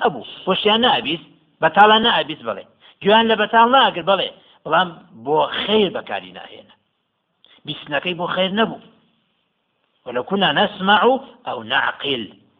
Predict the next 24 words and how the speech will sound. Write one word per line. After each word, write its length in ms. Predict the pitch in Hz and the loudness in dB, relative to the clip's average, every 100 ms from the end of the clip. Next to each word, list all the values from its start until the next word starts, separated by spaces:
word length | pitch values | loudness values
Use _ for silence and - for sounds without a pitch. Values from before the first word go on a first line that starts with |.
| _ _ | _ _
باگە 220 | 110 104 - | -8 -8 -2
تێبگەیشتینایە، 920 | 214 247 240 208 - 180 147 127 135 185 - _ _ _ _ - | 2 4 4 2 0 -4 0 0 0 -2 -8 _ _ _ _ -2
یعنی 160 | 151 180 | 0 2
ئەگەر 180 | 180 190 | 2 2
مەبەستمان 520 | 190 262 277 254 233 180 | 4 4 2 2 2 2
بووایە، 360 | 165 151 117 95 - _ _ _ _ | 2 4 2 -6 -12 _ _ _ _
تێبگەین 500 | 233 269 269 247 247 202 | 4 4 4 0 0 0
لە 60 | 180 | -2
حەقەکە، 460 | 180 151 139 - 113 127 _ _ _ _ _ _ | -2 -4 -6 -4 -6 -6 _ _ _ _ _ _
بە 80 | 180 | -2
چاکی 340 | 208 202 208 202 | 0 -2 -4 0
گوێمان 280 | 269 277 254 | 2 4 2
لێ 60 | 220 202 | 2 0
بگرتایە، 560 | 196 170 160 143 120 - - - | -2 -4 -2 -2 -4 -8 -20 4
بۆ 80 | 254 185 | 4 4
کردەوە 320 | 262 240 220 220 | 2 4 2 0
پێکردن، 460 | 190 - 180 240 285 - _ _ _ - | -4 -4 -4 -4 -4 -14 _ _ _ -2
ناشێ 320 | 302 - 214 | 0 0 0
ناو 160 | 156 120 | -2 -4
جەهەنەمەوە. 460 | 110 95 95 113 _ _ _ _ _ _ _ _ - - _ _ _ | -8 -14 -16 -20 _ _ _ _ _ _ _ _ -20 -20 _ _ _
کەواتە 260 | - 160 165 196 | 0 2 4 2
ئەوە 120 | 226 | 2
چییە؟ 220 | 202 175 202 - - _ _ _ _ | 2 0 0 -4 -20 _ _ _ _
ئەوە 200 | 135 147 | -2 0